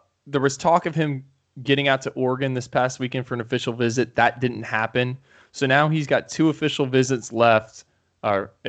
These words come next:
and, and two weekends to use them. So he's already been to Georgia, he's already been to Alabama, and he's already been to Florida. It looks like these final two visits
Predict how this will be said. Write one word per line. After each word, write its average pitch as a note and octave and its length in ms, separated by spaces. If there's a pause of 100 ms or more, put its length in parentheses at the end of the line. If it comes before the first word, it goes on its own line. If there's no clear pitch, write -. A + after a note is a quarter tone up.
(120)
and, A2 400
and G#2+ 160
two C3 160
weekends A#2 420
to A2+ 100
use G#2+ 220
them. F2+ 140
So A2 140
he's G#2+ 100
already A#2 160
been A#2 220
to G#2+ 280 (100)
Georgia, C#3 580 (180)
he's - 80
already A#2 140
been B2 100
to A2+ 60
Alabama, A2+ 380
and A2 80
he's G#2+ 100
already A2 180
been A2 160
to G#2 60
Florida. G#2+ 420
It F#2 40
looks A#2 200
like A#2 120
these A#2+ 180
final A2+ 340
two A#2 240
visits A2 640